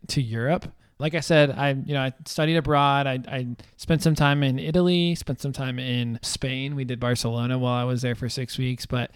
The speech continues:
my fiance has never been to Europe, and I was trying to be like, I, I really wanted another cruise.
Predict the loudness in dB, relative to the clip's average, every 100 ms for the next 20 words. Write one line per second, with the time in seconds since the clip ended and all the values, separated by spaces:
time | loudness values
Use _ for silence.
0 | -20 _ -10 -6 -2 0 2 4 4 2
1 | 2 0 0 -2 -2 0 -2 -4 -6 -4
2 | -2 -4 -6 -6 -4 -2 0 2 4 2
3 | 0 -4 -12 -10 -8 0 4 6 8 6
4 | 6 2 -2 -4 -6 0 2 2 -4